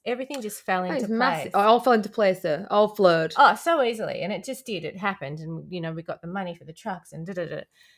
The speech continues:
Speaker 1: Anyway, we moved to Melbourne, and a week after we'd arrived, my, um, we were staying at my parents' 'cause we were looking for a place to s-, to live. And Dad had come home from the gym. He didn't look well. And I said to him, "Do you wanna go to the hospital?"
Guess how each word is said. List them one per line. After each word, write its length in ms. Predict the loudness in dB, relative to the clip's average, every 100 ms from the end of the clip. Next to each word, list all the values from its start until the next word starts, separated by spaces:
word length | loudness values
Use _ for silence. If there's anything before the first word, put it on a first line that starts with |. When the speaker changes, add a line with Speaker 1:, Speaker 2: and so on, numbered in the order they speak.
| _ -8
Speaker 1:
Anyway, 280 | -4 -4 -6
we 160 | -6 -4
moved 460 | -2 -2 -2 -6 -10
to 80 | -6
Melbourne, 480 | -4 -4 -6 -8
and 120 | -8 -8
a 40 |
week 340 | -8 -10 -10 _ _ _ _
after 320 | -8 -8 -12
we'd 240 | -10 -8 -8
arrived, 920 | -6 -4 -4 -6 -8 -14 -18 _ -20 _ _ _ _
my, 600 | -6 -4 -2 -4 -6 -6 -8
um, 400 | -8 -8 -8 -10
we 60 | -12
were 60 | -10
staying 260 | -6 -6
at 40 | -6
my 140 | -8
parents' 500 | -8 -8 -8 -10 -16
'cause 140 | -18 -16
we 60 |
were 80 | -14
looking 240 | -14 -14 -14
for 160 | -14
a 60 | -14
place 400 | -12 -12 -12 -16
to 100 | -20
s-, 140 | -20 _ _
to 160 | -10
live. 420 | -8 -6 -8 -10 -14 _ _
And 480 | -6 -4 -4 -6 -10 -20 -20 -8
Dad 220 | -2 -2
had 100 | -4
come 200 | -6 -6
home 240 | -4 -6 -8
from 140 | -10
the 80 | -14
gym. 500 | -14 -12 -8 -8 -8
He 80 | -10
didn't 260 | -10 -8 -6
look 220 | -6 -4
well. 260 | -2 0
And 80 | 0
I 60 | -4
said 180 | -8 -14
to 80 | -12
him, 280 | -10 -12 -14
"Do 80 | -14
you 20 |
wanna 160 | -10 -10
go 60 |
to 60 | -10
the 120 | -12
hospital?" 560 | -14 -12 -8 -8 -10